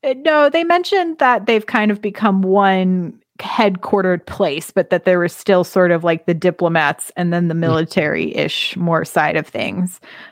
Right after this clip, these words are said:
Speaker 1: Um, so I didn't think he was, like, our tippity top dog. I thought he was, like, you know,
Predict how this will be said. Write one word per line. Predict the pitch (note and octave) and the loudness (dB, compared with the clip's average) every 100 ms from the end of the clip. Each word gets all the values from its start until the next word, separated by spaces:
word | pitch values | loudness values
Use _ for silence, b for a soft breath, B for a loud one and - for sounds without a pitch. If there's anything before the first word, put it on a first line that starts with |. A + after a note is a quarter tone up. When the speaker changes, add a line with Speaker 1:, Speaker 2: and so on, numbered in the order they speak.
| B | B
Speaker 1:
Um, | F3+ F3 E3 E3+ E3 E3+ _ | -2 -2 -2 -4 -8 -10 _
so | - G3 | -4 -2
I | A#3 C4 | 0 0
didn't | D4 G3 | -2 -2
think | G#3+ F#3+ | -2 -2
he | - F#3+ | -2 0
was, | F3+ E3+ | 0 0
like, | F3 E3 | -2 0
our | D#3+ D#3 _ - | -2 -4 _ -6
tippity | G3 F#3 E3+ | -2 -2 -4
top | - F#3+ - | -2 -2 0
dog. | - G3 G3 G3 | 2 4 4 2
I | E3+ | -2
thought | F3 F3 E3 | -2 -2 -2
he | E3+ E3 | -2 -4
was, | E3 D#3+ | -4 -4
like, | E3 E3 - _ _ - | -4 -4 -14 _ _ -10
you | F3 | -8
know, | D#3+ D#3+ | -6 -8